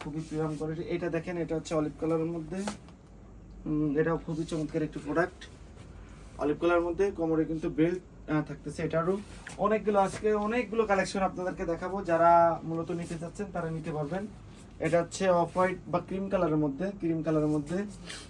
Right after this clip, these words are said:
ওকে, এটা হচ্ছে কোমরে স্টিচ দেওয়া আছে, নিচে কপ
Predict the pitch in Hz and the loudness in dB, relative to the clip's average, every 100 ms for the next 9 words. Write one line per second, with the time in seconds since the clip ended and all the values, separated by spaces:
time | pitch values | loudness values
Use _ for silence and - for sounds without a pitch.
0 | - - 196 - - - 185 185 175 180 | -18 -14 -14 -14 -18 -8 2 4 6 4
1 | 180 196 185 180 180 180 - 170 170 190 | 2 0 2 2 4 2 0 -6 2 6
2 | 190 190 220 196 170 175 175 170 | 8 6 0 -2 -2 0 2 2